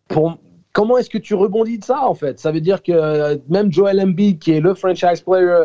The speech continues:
a un petit peu jeté sous le bus, euh, euh, euh, son coéquipier. Et donc, derrière, euh, les fans de, de Philly, qui sont peut-être les, les, les fans les plus, qui pardonnent le moins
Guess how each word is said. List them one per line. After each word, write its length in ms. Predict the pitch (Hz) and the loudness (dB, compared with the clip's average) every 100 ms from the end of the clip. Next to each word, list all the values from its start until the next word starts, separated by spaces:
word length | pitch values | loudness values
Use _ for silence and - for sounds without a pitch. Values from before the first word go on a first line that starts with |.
| - | 0
a 140 | 143 | -4
un 80 | 151 | -4
petit 160 | 151 160 | -6 -4
peu 180 | 170 156 | 0 0
jeté 240 | 165 165 | 0 -2
sous 160 | 156 165 | -2 -4
le 80 | |
bus, 300 | 143 175 156 | -2 -6 0
euh, 400 | 156 143 139 135 - _ _ _ _ - | 2 4 4 2 0 _ _ _ _ -2
euh, 280 | 139 139 135 127 | 2 2 0 -4
euh, 840 | - 113 127 117 92 78 73 64 64 62 | -6 -6 -6 -6 -8 -6 -6 -8 -8 -8
son 200 | - - | -4 -2
coéquipier. 540 | 135 151 143 156 262 254 | 0 0 -2 -2 0 2
Et 60 | |
donc, 200 | 165 156 | 0 -2
derrière, 520 | 139 151 180 254 247 175 | -2 -2 -2 -2 -2 -4
euh, 300 | 151 139 120 101 60 _ _ _ _ _ | -6 -10 -12 -16 -20 _ _ _ _ _
les 120 | 160 | -6
fans 300 | 151 214 220 | -2 -4 -2
de, 240 | 208 180 180 165 | 0 0 0 -4
de 120 | 170 | -10
Philly, 340 | - 202 202 | -8 -8 -8
qui 100 | 165 | -8
sont 160 | 156 156 | -8 -6
peut-être 340 | - 180 - | -4 -4 -4
les, 180 | 160 160 | -4 -2
les, 240 | 165 165 151 | -2 -2 -2
les 120 | 170 | -4
fans 180 | 170 196 | -2 -2
les 180 | 165 160 | -2 -4
plus, 400 | 175 180 165 - _ _ _ _ _ _ _ _ | -4 -2 -2 -6 _ _ _ _ _ _ _ _
qui 80 | 151 | -6
pardonnent 320 | - 170 190 | -4 0 2
le 220 | 180 180 | 2 2
moins 460 | 185 196 254 233 | 2 2 2 -2